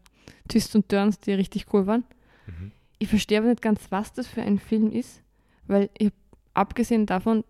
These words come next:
Speaker 1: dass ich den rausgesucht hab halt, um mit den Kindern zu schauen,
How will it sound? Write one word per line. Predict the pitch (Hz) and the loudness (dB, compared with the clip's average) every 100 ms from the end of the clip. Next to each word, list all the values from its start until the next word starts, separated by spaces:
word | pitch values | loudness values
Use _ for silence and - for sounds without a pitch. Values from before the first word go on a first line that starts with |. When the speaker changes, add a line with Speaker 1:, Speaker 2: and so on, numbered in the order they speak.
| _ | _
Speaker 1:
dass | - 185 | -8 -6
ich | |
den | 196 190 | 0 2
rausgesucht | 180 180 - 220 - | 4 2 0 -2 0
hab | 220 - | -2 0
halt, | 233 233 - | 0 -2 -2
um | 208 196 - | 2 2 0
mit | 196 190 - | 0 0 -2
den | |
Kindern | - 208 214 214 | -2 0 2 -2
zu | - | -4
schauen, | 214 220 | 0 0